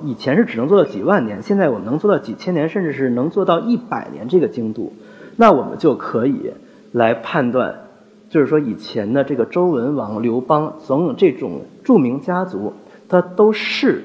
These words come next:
哪个类型的，它现在留了多少后代，还有包括有人传说说爱新觉罗他们家是宋徽宗在被清朝掳到东北以后生的孩子，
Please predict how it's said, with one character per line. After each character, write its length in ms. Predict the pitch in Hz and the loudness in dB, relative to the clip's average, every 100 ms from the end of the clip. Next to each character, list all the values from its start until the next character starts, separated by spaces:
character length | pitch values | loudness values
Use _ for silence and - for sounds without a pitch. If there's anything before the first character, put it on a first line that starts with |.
| - | -10
哪 140 | 135 120 | -4 -2
个 100 | 135 | 4
类 180 | 208 147 | 4 4
型 280 | 117 95 | -4 -8
的， 160 | 101 - - - - | -8 -8 -12 -20 0
它 120 | 208 | 2
现 300 | 214 - 190 | 4 6 4
在 240 | 190 240 127 | 4 4 4
留 240 | 110 107 | 2 4
了 100 | 214 | 4
多 160 | 147 139 | 4 -2
少 80 | |
后 240 | 127 - 104 | -6 -6 -4
代， 280 | 127 104 - - - - | -4 -8 -14 -20 -20 0
还 100 | 190 | 6
有 80 | 175 | 6
包 180 | 190 196 | 6 4
括 320 | 196 156 - - | 4 2 2 0
有 120 | 139 117 | 2 4
人 120 | 147 | 2
传 220 | 143 147 | 0 0
说 140 | 175 | 0
说 100 | 175 | 0
爱 160 | 190 190 | 0 0
新 180 | 175 220 | 0 0
觉 140 | 170 | 2
罗 140 | 170 180 | 2 0
他 80 | |
们 100 | 196 | -2
家 200 | 202 180 | -2 -2
是 140 | 180 180 | 0 -4
宋 220 | - 196 | -2 -2
徽 180 | 175 202 | 4 4
宗 240 | 202 208 | 4 -2
在 240 | 202 170 127 | 2 0 0
被 320 | 110 - 151 | -4 -2 -2
清 280 | - 214 220 | -2 -2 -2
朝 280 | - 143 | -2 0
掳 300 | 175 147 110 | 2 0 -6
到 180 | - 135 | -2 0
东 200 | 139 220 | 2 0
北 160 | 214 175 | 2 0
以 120 | 185 | 0
后 240 | - 220 | -2 0
生 300 | 127 - 156 | 0 0 0
的 80 | 147 | 0
孩 260 | 110 - 95 | -2 -8 -6
子， 140 | 113 | -6